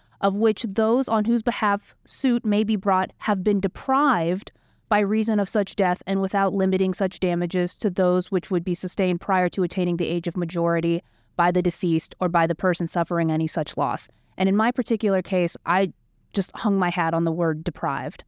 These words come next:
I said, "Look, my client was deprived when they were a child because of forces outside of their control. They were deprived of a relationship when they were a young adult because of forces outside of their control.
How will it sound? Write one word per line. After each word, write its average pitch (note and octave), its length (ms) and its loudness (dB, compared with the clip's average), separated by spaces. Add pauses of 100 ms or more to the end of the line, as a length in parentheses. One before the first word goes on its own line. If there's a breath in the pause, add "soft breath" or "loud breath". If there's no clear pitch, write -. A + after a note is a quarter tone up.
(160)
I - 80 -2
said, F#3 260 -2
"Look, E3+ 260 0 (100)
my G3+ 260 2
client G3+ 340 0
was F3+ 160 -2
deprived F3+ 560 0
when F3 100 0
they E3+ 120 0
were D#3+ 180 -4
a D3 40 -8
child F#3+ 600 -2 (340)
because F#3+ 240 0
of - 200 -4 (120)
forces G3+ 400 -2
outside E3+ 380 0
of D#3+ 100 -4
their E3 140 -2
control. - 480 -8 (460)
They F#3+ 120 4
were F#3 80 2
deprived F3 480 0
of F3+ 80 -4
a F3+ 60 0
relationship F3 560 0
when F3+ 100 0
they F3 80 2
were E3+ 160 0
a E3+ 60 2
young E3 220 0
adult F3+ 440 0
because F#3 220 -2
of F#3 80 -6
forces F#3 400 -2
outside E3 340 0
of E3 80 -4
their E3 140 -2
control. D#3+ 480 -6